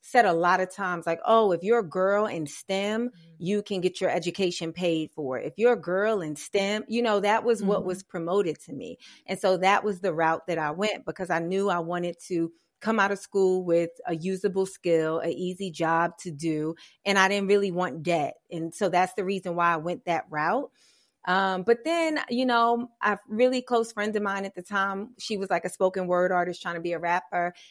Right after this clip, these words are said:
Speaker 1: And she was like, "I'm moving to L A to be famous." And I'm like, "Yeah, you know what? These kids ain't really inspiring me like that."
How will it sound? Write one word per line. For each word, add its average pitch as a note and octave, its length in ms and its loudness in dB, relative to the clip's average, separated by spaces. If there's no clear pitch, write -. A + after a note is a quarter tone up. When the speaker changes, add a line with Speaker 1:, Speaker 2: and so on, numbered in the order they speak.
Speaker 1:
And F3 100 -8
she - 100 -4
was F#3+ 100 -2
like, G3+ 120 -4
"I'm G#3 80 -2
moving G3+ 220 -4
to F#3+ 120 -2
L F3 160 2
A F#3 120 0
to F#3 60 -6
be F3+ 160 -4
famous." G3 520 -4
And G3+ 100 -4
I'm C#4 140 -2
like, G3+ 340 2
"Yeah, C4 280 8
you C4+ 200 4
know E4 180 2
what? D4 340 4
These D4+ 200 2
kids D4+ 200 0
ain't A#3+ 180 4
really A3 240 4
inspiring F#3 640 4
me D#3+ 140 -2
like D#3 240 0
that." D3+ 240 0